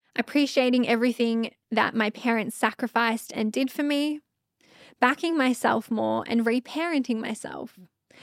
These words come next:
Getting to celebrate all the special birthdays. I realize what is and isn't important. I realize no one knows what the fuck they are doing either, <laughs>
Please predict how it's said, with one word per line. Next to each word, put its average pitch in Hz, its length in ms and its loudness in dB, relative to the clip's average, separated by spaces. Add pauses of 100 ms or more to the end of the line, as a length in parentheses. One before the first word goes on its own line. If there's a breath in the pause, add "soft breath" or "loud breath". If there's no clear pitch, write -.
(200 loud breath)
Getting 254 260 2
to - 100 -4
celebrate 247 540 2
all 226 160 2
the 233 100 -2
special 254 320 0
birthdays. 226 840 0 (560 loud breath)
I 247 140 4
realize 254 600 2
what 220 220 0
is 247 260 0
and 226 160 -2
isn't 226 240 0
important. 220 800 -2 (760 loud breath)
I 233 140 4
realize 247 580 4
no 247 220 6
one 247 180 4
knows 233 280 2
what 226 100 -2
the 202 100 -4
fuck - 300 -2
they 233 220 2
are 220 40 2
doing 214 320 0
either, 233 500 2
<laughs> - 40 -14